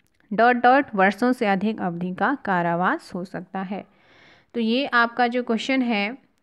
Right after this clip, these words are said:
लास्ट टाइम पूछा गया है क्वेश्चन, तो यहाँ पर राइट आंसर होगा ऑप्शन सी टू ईयर, यहाँ पर राइट आंसर हो जाएगा। नेक्स्ट यहाँ पर क्वेश्चन क्या है? क्वेश्चन नंबर सेवेंटी नाइन है, एक मुख्य न्यायिक दंडाधिकारी दंडादेश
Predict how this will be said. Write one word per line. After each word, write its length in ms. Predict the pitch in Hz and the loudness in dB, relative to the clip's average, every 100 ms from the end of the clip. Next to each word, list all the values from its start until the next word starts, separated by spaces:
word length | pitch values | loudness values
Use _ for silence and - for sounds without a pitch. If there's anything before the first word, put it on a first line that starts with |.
| - | -6
लास्ट 320 | 202 233 254 | -2 -2 -2
टाइम 200 | 262 254 | -2 -2
पूछा 340 | 247 233 254 240 | -2 -2 -2 0
गया 160 | 240 | 0
है 140 | 247 247 | 0 -2
क्वेश्चन, 400 | 240 233 269 339 _ _ _ _ _ - | -4 -4 -8 -8 _ _ _ _ _ -4
तो 60 | |
यहाँ 340 | 214 226 254 302 | -2 0 2 2
पर 140 | 285 220 | 2 4
राइट 300 | 214 233 247 | 2 2 0
आंसर 300 | 254 262 254 | -2 -2 -2
होगा 240 | 247 254 | -2 -2
ऑप्शन 420 | 226 208 - 208 | -2 -4 -6 -6
सी 280 | 202 220 220 - | -4 -4 -4 -6
टू 240 | 262 302 - | -6 -4 -4
ईयर, 260 | 196 190 180 | -2 -2 -2
यहाँ 280 | 202 208 196 | -2 0 0
पर 280 | 196 175 233 _ | 0 -2 -4 _
राइट 340 | 214 208 277 262 | 0 2 0 -2
आंसर 540 | 180 175 - 202 302 - | -4 -6 -6 -6 -6 -6
हो 100 | 185 | -8
जाएगा। 540 | 175 165 165 - - - _ _ _ - _ - | -6 -6 -6 -10 -12 -16 _ _ _ -20 _ -2
नेक्स्ट 300 | 226 247 269 | 0 2 4
यहाँ 180 | 262 262 | 4 4
पर 160 | 269 | 4
क्वेश्चन 440 | 262 247 - 254 254 | 4 2 2 0 2
क्या 140 | 247 | 2
है? 180 | 247 294 | 2 2
क्वेश्चन 360 | 226 196 220 214 | 0 0 0 0
नंबर 280 | 214 214 | 0 0
सेवेंटी 480 | 226 214 190 185 190 | 0 -2 -2 -4 -4
नाइन 360 | 185 208 269 269 | 0 2 2 2
है, 260 | 233 180 - 240 | 2 0 -2 -2
एक 260 | 262 285 | 0 0
मुख्य 380 | 247 247 254 277 | 0 -2 -2 -2
न्यायिक 400 | 254 208 208 214 226 | 0 2 0 -2 -6
दंडाधिकारी 920 | 202 190 190 190 196 190 190 180 214 - - _ | -4 -2 0 0 0 0 0 0 -4 -10 -20 _
दंडादेश 800 | 202 226 233 254 247 277 320 - | 2 2 4 2 4 2 0 -4